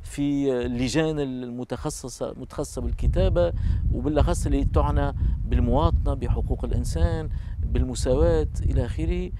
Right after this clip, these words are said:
وأدلينا بدلونا وأعطينا آرائنا وأعطينا مقترحات وأفكار. يعني الأهم شيء بالنسبة لنا احنا ما هي قضية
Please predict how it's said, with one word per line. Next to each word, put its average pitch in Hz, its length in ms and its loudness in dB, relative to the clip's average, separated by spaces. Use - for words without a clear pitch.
وأدلينا 156 720 2
بدلونا 160 520 -2
وأعطينا 143 500 -4
آرائنا 160 440 -2
وأعطينا 143 380 -8
مقترحات 127 640 -8
وأفكار. - 460 -8
يعني 185 360 -2
الأهم 185 260 0
شيء 220 400 -6
بالنسبة 160 360 -6
لنا 156 160 -4
احنا 180 300 -6
ما 170 100 -4
هي 185 80 -4
قضية 156 800 -4